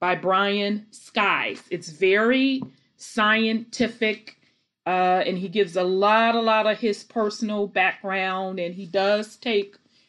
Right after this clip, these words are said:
quite a while to get to the main point. Hence is why I didn't finish the entire book. I literally had to skip around and get the meat.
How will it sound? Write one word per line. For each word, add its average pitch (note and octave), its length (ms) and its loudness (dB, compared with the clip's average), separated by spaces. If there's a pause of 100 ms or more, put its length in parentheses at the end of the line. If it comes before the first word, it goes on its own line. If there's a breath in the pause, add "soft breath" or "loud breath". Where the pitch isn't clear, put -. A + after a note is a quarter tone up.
(140)
quite C4 340 2
a B3 60 2
while G#3+ 520 2
to G#3 200 -8
get - 480 -2
to A#3 120 -4
the G3 200 -6
main F#3+ 320 -4
point. B3 480 0 (840)
Hence C4+ 360 2
is B3+ 160 -4
why A#3+ 380 4
I G#3+ 180 4
didn't G#3+ 800 -2 (720)
finish - 760 2
the F#3+ 300 -2
entire A#3 460 0
book. G#3 340 -4
I F3+ 60 0
literally G#3 480 -2
had G#3+ 220 -6
to - 80 -14
skip - 340 -8
around F#3+ 400 -4
and E3+ 100 -10
get E3+ 200 -8
the E3 80 -14
meat. E3+ 540 -8